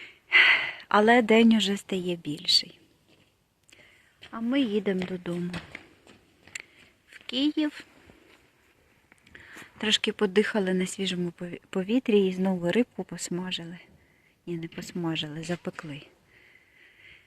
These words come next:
На сітці. Друзі, а з вами прощаюся і бажаю вам міцного здоров'я, здійснення ваших всіх найзаповітніших мрій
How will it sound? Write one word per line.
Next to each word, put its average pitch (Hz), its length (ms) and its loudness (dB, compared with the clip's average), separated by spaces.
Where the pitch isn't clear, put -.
На 202 180 -10
сітці. - 680 -14
Друзі, 196 400 -6
а 185 420 -2
з 185 60 -10
вами 208 440 2
прощаюся 285 800 2
і 208 100 -2
бажаю 208 500 2
вам 202 200 2
міцного 202 540 0
здоров'я, 220 680 2
здійснення 208 580 0
ваших 185 340 -2
всіх - 280 -2
найзаповітніших 180 1080 -4
мрій 254 280 2